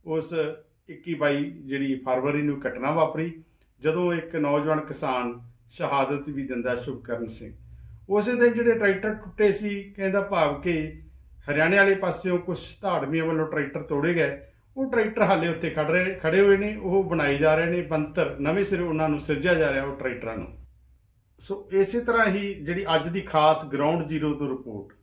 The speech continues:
ਸਾਡੇ ਪ੍ਰਤੀਨਿਧ ਹਰਜੀਤ ਸਿੰਘ ਤਈਪੁਰ ਲੈ ਕੇ ਆ ਰਹੇ ਨੇ,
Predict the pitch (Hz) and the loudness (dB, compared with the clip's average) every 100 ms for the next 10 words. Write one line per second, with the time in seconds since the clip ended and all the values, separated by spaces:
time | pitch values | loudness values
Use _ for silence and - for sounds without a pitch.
0 | _ - 135 131 135 156 151 156 156 131 | _ -6 -4 -2 -2 -2 -4 -2 -2 -4
1 | - - - 127 113 120 151 160 - 151 | -8 -16 -12 -8 -6 -2 0 -2 -4 -2
2 | 131 120 - 131 131 139 147 - 117 113 | -2 -4 -2 -2 -2 -4 -8 -8 -6 -6
3 | 110 123 113 123 139 | -4 -4 -2 -4 -8